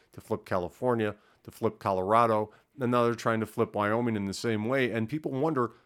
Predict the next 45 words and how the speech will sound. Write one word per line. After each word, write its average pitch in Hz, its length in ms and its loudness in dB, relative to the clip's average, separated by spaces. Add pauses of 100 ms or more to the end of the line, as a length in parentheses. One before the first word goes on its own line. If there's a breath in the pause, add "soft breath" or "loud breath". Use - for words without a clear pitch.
(220 soft breath)
how 151 180 -4
does 175 220 0
Cheyenne 139 480 0
have 123 160 -2
such - 180 -6
a 117 60 -10
purple 123 340 -2
legislature 113 640 -2
when 101 140 -4
the 98 60 -4
people 120 300 -2
are 101 120 2
so 113 160 -2
red? 104 480 4 (560)
That's 95 260 0
why. 151 400 0 (160)
These 107 180 -2
are 127 60 -4
the 131 100 -2
forces 135 440 -4
coming 143 260 -2
in. 151 180 -2 (360 soft breath)
This 113 320 0
is 120 100 -4
the 131 100 0
money 135 300 2
coming 123 320 -2
from 127 200 -4
D 135 180 -2
C. 151 280 0
This 98 220 -4
is 107 120 -10
the 120 100 0
money 123 260 2
from 117 280 -4
international 123 640 0
N 120 180 -2
G 120 200 -2
Os 135 260 -2
that 101 180 -6
comes 110 280 -4
in 139 100 -2
here 117 160 -2
and 101 140 -4
says, 104 300 0